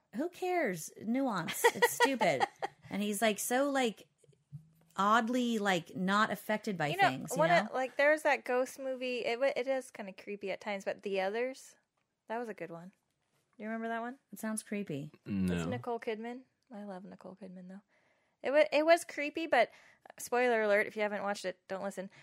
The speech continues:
Speaker 2: But, like, um,
Speaker 1: <laughs> Right now, don't listen.
Speaker 2: <laughs> so fucking,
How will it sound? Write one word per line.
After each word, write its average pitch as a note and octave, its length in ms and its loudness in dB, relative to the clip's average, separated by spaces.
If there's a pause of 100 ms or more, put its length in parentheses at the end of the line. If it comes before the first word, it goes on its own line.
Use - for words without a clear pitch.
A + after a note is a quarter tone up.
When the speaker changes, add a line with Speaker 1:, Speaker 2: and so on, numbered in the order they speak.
(120)
Speaker 2:
But, - 140 4
like, G#3 380 2
um, A3 260 10 (200)
Speaker 1:
<laughs> - 220 -16
Right G#3 280 4
now, C#4 140 10
don't A#3+ 120 4
listen. F3+ 180 0
Speaker 2:
<laughs> - 0 -
so E4 400 8
fucking, B3+ 800 0